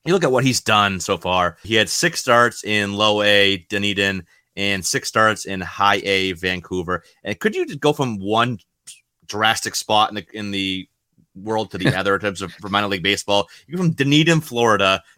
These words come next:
Speaker 1: to Vancouver, Canada, like, four thousand miles across the country, diagonally up into Canada. But anyway, he's been dominant at both levels, even better actually in high A, which is absolutely astonishing. Overall, in those twelve starts, fifty-eight innings,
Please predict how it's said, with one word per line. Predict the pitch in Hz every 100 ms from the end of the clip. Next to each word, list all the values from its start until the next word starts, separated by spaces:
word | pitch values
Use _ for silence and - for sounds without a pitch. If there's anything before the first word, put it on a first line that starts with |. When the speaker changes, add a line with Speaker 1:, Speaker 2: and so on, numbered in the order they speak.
| -
Speaker 1:
to | 87
Vancouver, | 113 113 - 135 117
Canada, | - 104 98 90 92
like, | 92 87
four | - 127 143
thousand | 139 131 127 120
miles | 101 101 107 98
across | - 101 101
the | 98
country, | - 95 - 95
diagonally | 87 98 95 95 95 92
up | 95
into | 87
Canada. | - 90 85 85 85 - - _ -
But | 92
anyway, | 101 95 85 82 82 _ _ _
he's | 143 151
been | 143
dominant | 120 117 117 107
at | 98 82
both | 104 104 98
levels, | 92 90 92 -
even | 165 127 87
better | - 113 90
actually | 85 - 95
in | 85
high | 98 92
A, | 85 82
which | 82
is | 80
absolutely | 82 87 87 78
astonishing. | - 92 92 - 90 - _ _ _ _ -
Overall, | 143 131 117 117 113 113
in | 110
those | 107 104
twelve | - 101
starts, | - 98 95
fifty-eight | 156 156 113 104 98
innings, | 98 95 92 90